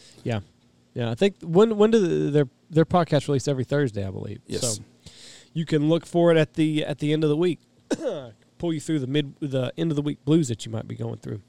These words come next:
Speaker 1: Uh, Looking Glass Duck Club podcast. I think that's what it's called. Type it in. You'll find it. We're also brought to you by Fourteen Cattle Company.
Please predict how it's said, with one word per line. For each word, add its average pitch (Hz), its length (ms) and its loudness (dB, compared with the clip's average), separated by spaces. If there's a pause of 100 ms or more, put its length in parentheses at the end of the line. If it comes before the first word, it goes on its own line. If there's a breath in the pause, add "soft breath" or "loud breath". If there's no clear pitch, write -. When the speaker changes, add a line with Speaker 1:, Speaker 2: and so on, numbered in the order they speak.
(880)
Speaker 1:
Uh, 110 140 -10
Looking 143 320 -4
Glass 143 240 0
Duck 151 180 -4
Club 110 220 -6
podcast. 139 600 -4 (120)
I - 60 -20
think 123 100 -6
that's 117 120 -8
what 127 80 -6
it's - 120 -12
called. 127 260 -4 (420)
Type 135 200 -2
it 147 80 -2
in. 113 160 -4
You'll 117 100 -12
find 127 240 -8
it. - 60 -18 (1000 soft breath)
We're 175 100 4
also 185 200 4
brought 175 240 4
to 185 100 0
you 180 120 4
by 143 400 4 (120)
Fourteen 180 560 6
Cattle 180 320 4
Company. 180 680 2